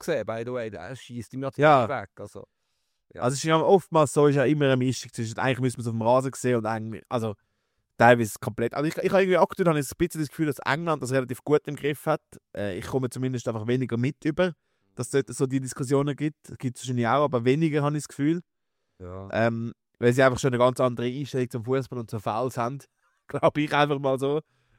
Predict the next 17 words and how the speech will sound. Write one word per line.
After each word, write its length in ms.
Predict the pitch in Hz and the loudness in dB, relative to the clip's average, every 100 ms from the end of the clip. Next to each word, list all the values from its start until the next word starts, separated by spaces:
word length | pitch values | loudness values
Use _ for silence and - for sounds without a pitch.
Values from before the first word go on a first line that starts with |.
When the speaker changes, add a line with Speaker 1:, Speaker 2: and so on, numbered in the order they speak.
| _ | _
Speaker 2:
Äh, 340 | - 117 117 117 _ _ _ _ | 4 8 8 4 _ _ _ _
das 140 | 117 120 | -4 -4
ist 120 | 117 | -4
vielleicht 220 | 127 110 | -8 -2
der 160 | 113 110 | 0 2
Hauptgrund, 400 | 123 - 117 113 | 0 -2 -4 -2
aber 280 | 107 110 101 | 0 0 0
wahrscheinlich 300 | 107 123 117 | -2 -2 -2
gibt's 180 | 113 123 | -2 -2
auch 80 | |
genug 320 | - 117 107 - | -2 0 0 -2
Vor-, 280 | 107 110 - | -2 -2 -4
gibt's 200 | - 104 | -8 -6
auch 80 | 107 | -6
genug 280 | 104 113 101 | -4 -4 -2
Vorfälle. 480 | 107 104 104 98 104 | -2 0 0 0 -2
Ähm, 180 | 101 | -4